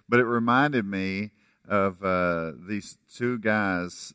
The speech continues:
that were at my church growing up, and we had this real narrow building, and, uh, they had this crow's nest thing, so, like, they did the sound from, like, on the second floor, and, uh, they would, like, listen to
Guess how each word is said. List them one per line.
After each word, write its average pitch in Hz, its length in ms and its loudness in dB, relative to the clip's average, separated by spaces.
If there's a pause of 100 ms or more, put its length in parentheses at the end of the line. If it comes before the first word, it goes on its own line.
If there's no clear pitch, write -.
that 92 320 -4
were 95 240 -4
at 92 160 2
my 92 140 -6
church 92 340 -6
growing 90 280 -6
up, 95 280 -4
and 87 200 -14
we 95 100 -12
had 92 120 -4
this 85 200 -12
real 90 160 -8
narrow 87 320 -6
building, 87 560 -8 (420)
and, 90 320 -4
uh, 82 280 -2 (280)
they 101 220 0
had 104 160 0
this 92 200 -6
crow's 110 440 2
nest 87 400 -8
thing, 85 240 -8
so, 92 160 -6
like, 90 240 -2
they 95 220 0
did 104 260 -2
the 90 100 -4
sound 95 440 -2
from, 85 160 -14
like, 85 240 -6 (180)
on 87 140 -14
the 80 80 -16
second - 400 -8
floor, 87 320 -4 (520)
and, 95 360 -4
uh, 87 180 2 (300)
they 113 320 2
would, 104 220 -4
like, 95 240 0
listen 107 420 0
to 92 480 -4